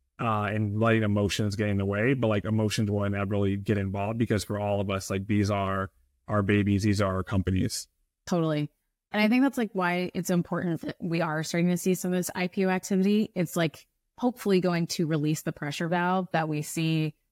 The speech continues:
Speaker 2: definitely at late stage. And to your point, is trickling through the L P base down to G Ps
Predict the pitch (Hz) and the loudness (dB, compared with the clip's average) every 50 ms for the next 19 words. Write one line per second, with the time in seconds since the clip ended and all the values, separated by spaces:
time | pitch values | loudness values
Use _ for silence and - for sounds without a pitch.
0 | _ - 180 180 185 220 190 180 190 175 175 170 170 165 - - - 175 165 156 | _ -2 0 0 0 0 0 0 0 0 0 -2 -2 -4 -6 -6 -4 -2 -2 0
1 | 156 143 - - 160 160 - - 170 160 - 175 170 170 160 - - 170 151 - | -2 -2 -2 -2 -2 0 0 0 -2 -2 0 0 2 2 0 0 -2 -4 -2 -2
2 | - 165 - 170 165 156 160 156 - 170 165 160 160 160 170 165 156 156 - - | -2 -2 0 0 0 0 0 -2 -2 -2 0 0 2 0 0 0 -2 -4 -2 -2
3 | 185 175 160 165 165 165 160 156 151 - - - 165 160 156 156 156 - - 160 | 0 0 2 2 0 0 -2 -4 -6 -10 -6 -4 -2 0 0 0 -2 -2 -4 -4
4 | - 156 160 156 - - 156 151 151 151 147 147 - - - | -2 -2 -2 -2 -2 0 0 2 2 0 0 -4 -6 -10 -14